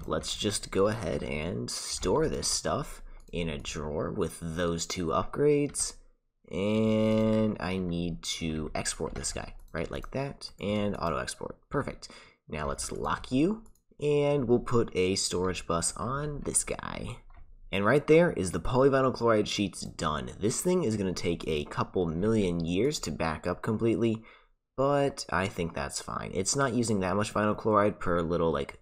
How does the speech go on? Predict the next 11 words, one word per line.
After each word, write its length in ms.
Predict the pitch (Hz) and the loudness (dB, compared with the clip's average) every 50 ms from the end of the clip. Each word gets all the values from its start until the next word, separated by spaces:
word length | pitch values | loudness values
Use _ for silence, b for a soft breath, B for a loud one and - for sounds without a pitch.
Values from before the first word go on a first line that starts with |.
| _ - - - - | _ -20 -20 -18 -14
piece 340 | - - - 101 95 - - | -10 -6 -2 -2 0 0 0
of 300 | - 85 85 80 73 76 | 0 0 -2 -4 -2 0
this, 240 | 90 95 107 110 - | 2 4 4 4 4
so 480 | - - - - - - 87 85 82 - | 2 0 0 -4 -2 0 0 0 0 0
I'm 140 | - 87 | -2 -2
not 140 | 80 76 - | -2 -4 -4
super 240 | - - 87 - - | -6 -6 -6 -6 -6
concerned. 440 | - 82 80 - - 73 52 50 B B B B B B B B - | -6 -6 -4 -4 -6 -6 -6 -10 B B B B B B B B 0
Um, 540 | 87 92 95 95 95 95 95 95 95 - - _ _ _ _ _ | 4 6 6 6 6 4 2 0 -2 -4 -8 _ _ _ _ _
next 440 | 85 82 82 87 107 143 190 - - | -6 -4 -2 0 0 -2 -2 -2 -2
step, 420 | - - - - - - - - | -2 -2 -2 -4 -6 -6 -8 -8